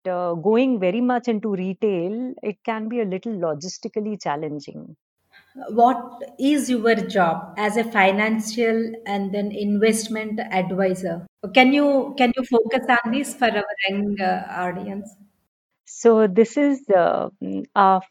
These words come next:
Speaker 1: firm, which is Funds Veda. We are into, uh, investment advisory and wealth management,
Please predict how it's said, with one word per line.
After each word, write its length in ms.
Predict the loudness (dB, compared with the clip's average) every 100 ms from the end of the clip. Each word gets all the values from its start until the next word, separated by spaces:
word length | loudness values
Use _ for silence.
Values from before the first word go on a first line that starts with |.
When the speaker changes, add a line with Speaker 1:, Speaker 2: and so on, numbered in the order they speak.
| _ -8
Speaker 1:
firm, 440 | 4 6 6 4
which 200 | 2 0
is 220 | -2 -4 -4
Funds 420 | -2 0 -2 -2
Veda. 460 | 0 2 2 2 4
We 140 | 4
are 80 | 4
into, 460 | 2 0 0 0 0
uh, 320 | 2 2 0 -6
investment 640 | -4 0 0 0 -4 0
advisory 680 | 0 2 2 2 0 0 0
and 240 | 0 -2 0
wealth 360 | 2 2 -2
management, 640 | -6 -4 -6 -4 -4 -4